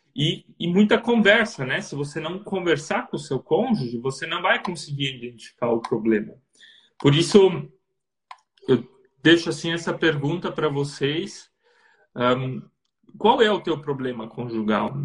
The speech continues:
né? Qual é a tua crise conjugal? Você consegue definir o que que é, né?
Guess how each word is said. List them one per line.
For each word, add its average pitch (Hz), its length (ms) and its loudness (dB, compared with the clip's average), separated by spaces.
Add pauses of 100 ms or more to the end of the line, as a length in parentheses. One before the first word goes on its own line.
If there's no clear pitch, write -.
né? - 200 -6
Qual 135 280 6
é 160 60 8
a 156 40 2
tua 160 340 0
crise 139 380 -2
conjugal? 113 840 -2 (440)
Você - 180 4
consegue 175 880 2
definir 147 480 0
o 170 80 0
que 139 140 -4
que - 280 0
é, 156 240 4 (880)
né? 143 280 2